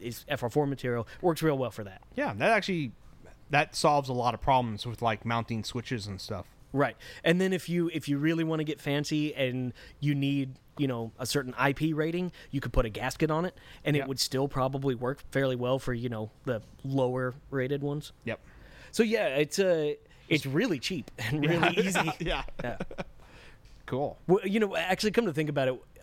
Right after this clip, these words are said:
Speaker 1: us electrical engineers are the, probably the only people who consider this as,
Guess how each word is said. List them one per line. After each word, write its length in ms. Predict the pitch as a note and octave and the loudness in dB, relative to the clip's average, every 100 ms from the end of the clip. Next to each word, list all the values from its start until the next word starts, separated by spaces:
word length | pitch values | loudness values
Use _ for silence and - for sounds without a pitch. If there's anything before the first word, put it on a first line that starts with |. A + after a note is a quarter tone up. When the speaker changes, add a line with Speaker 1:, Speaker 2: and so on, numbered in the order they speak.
| - | 0
Speaker 1:
us 240 | F#3 - - | 0 0 0
electrical 440 | D3 D3 - C#3 | 0 0 0 0
engineers 360 | C3 A#2+ B2 A#2+ | 0 -2 -2 -2
are 60 | A2+ | -4
the, 200 | A2+ G#2 - - | -6 -10 -14 -2
probably 200 | D#3 D#3 | 2 2
the 100 | D3 | 0
only 260 | C3+ C3+ C3+ | -2 -2 -2
people 360 | C3 B2 A2+ | -2 -4 -4
who 360 | A2 A#2+ A2+ G#2+ - - - - - - - | -2 -2 -2 -8 -16 -20 -20 -20 -20 -20 -4
consider 520 | C#3 A#2+ - B2+ A2 | -2 2 2 0 -2
this 360 | G2+ G2 - - - | -6 -4 -4 -4 -2
as, 360 | A#2+ A2 - | -2 -2 -4